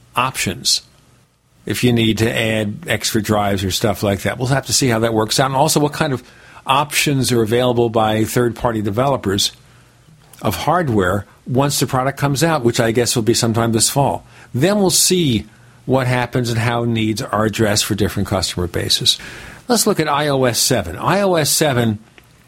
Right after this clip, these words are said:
now obviously some people say, "Well, gee, they really rushed that out because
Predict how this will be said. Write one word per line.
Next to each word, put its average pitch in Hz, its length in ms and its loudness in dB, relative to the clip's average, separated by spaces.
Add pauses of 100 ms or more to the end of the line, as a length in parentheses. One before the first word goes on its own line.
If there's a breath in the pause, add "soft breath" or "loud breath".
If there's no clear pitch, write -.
(160)
now 123 80 0
obviously 156 540 0
some 170 200 0
people 147 300 0
say, 135 240 2
"Well, 113 180 2
gee, 160 240 2
they 120 200 0
really 131 320 0
rushed 156 260 0
that 139 160 2
out 156 240 0
because 110 400 2